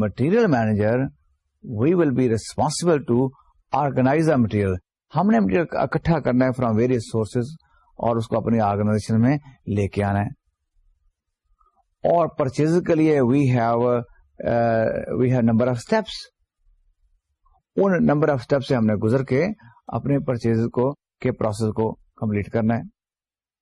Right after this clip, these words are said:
آپ دیکھتے ہیں کہ اگر ہم نے پرچیزنگ کرنا ہوگی تو اس کے اندر رہتے ہوئے کون کون سے کام ہم نے کرنا ہے۔ ایک پہلا کام which is very, very important،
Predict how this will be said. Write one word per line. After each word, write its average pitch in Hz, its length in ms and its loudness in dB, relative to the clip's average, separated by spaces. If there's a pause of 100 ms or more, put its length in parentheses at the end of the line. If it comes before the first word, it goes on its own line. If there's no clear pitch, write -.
(840)
آپ - 220 -2
دیکھتے 208 220 0
ہیں 220 80 0
کہ 220 80 -4
اگر 175 160 2
ہم 160 180 0
نے 151 100 0
پرچیزنگ 139 400 -2
کرنا 127 240 0
ہوگی 110 440 -2 (500)
تو - 200 -8
اس 185 140 -2
کے 214 120 0
اندر 160 180 0
رہتے 143 240 2
ہوئے 120 360 0 (300)
کون 160 220 -2
کون 165 120 -2
سے 151 140 -4
کام 123 240 2 (420)
ہم 117 120 0
نے 120 100 2
کرنا 95 280 -4
ہے۔ 95 160 -6 (880)
ایک 135 240 -2
پہلا 104 220 -2
کام 139 320 0 (680)
which 135 180 -4
is 110 140 -6
very, 127 240 2
very 190 200 4
important، 160 420 -2